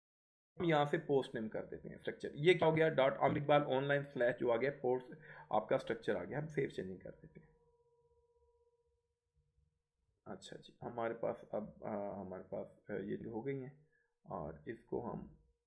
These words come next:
visit site करते हैं। ये हमारे पास अभी फिलहाल है, हम इसको माई block में जाते हैं, dashboard के अंदर जाते हैं,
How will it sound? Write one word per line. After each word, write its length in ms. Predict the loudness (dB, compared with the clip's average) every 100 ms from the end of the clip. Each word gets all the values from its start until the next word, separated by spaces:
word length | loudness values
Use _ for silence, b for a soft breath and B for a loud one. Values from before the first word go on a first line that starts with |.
| _ -12
visit 280 | -8 -8 -6
site 260 | -8 -8
करते 340 | -8 -10 -10 -14
हैं। 240 | -14 -18 _ _ _ -20 -20 -20 -20 _ _ _ _ _ _ _ _ _ _ _ _ _ _ _ _ _ _ _ -6
ये 140 | -2
हमारे 240 | -2 -2 -4
पास 140 | -4 -4
अभी 120 | -6
फिलहाल 160 | -8 -12 _ _ _ _ _ _ _ _ _ _ _ -10
है, 160 | -10 -12 _ _ _ -12
हम 100 | -12
इसको 180 | -8 -6
माई 140 | -6
block 280 | -4 -6 -6
में 80 | -8
जाते 240 | -8 -8
हैं, 80 | -6
dashboard 420 | -6 -6 -10 -8
के 60 | -10
अंदर 160 | -10
जाते 300 | -12 -12 -14
हैं, 80 | -18